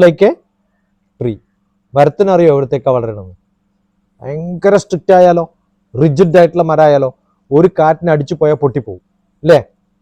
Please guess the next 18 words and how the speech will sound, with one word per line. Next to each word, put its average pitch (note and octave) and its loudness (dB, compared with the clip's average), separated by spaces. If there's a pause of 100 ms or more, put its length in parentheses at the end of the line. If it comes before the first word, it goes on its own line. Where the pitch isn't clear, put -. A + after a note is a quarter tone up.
(400)
ഫ്ലെക്സിബിൾ F3+ 2
ആയാലോ, A#2 0 (2750)
ഒടിഞ്ഞു D#3+ 2
താഴെ E3 6
വീഴും. C#3 -2 (160)
നാളെ C#3+ -2
രാവിലെ D#3 4
സൂര്യവെളിച്ചം D#3+ 0
വരുമ്പോ C#3 -2 (1500)
അതുപോലെ A#2+ -4
നേരെയാവും. G#2 -12 (1080)
അപ്പൊ - -8
എത്രത്തോളം G#3 2
ഫ്ലെക്സിബിൾ G3 0
ആണോ B2 -2
ജീവിതം, G#2 -10 (840)
അത്രത്തോളം B2+ -4
സുഖാണ്. G2+ -14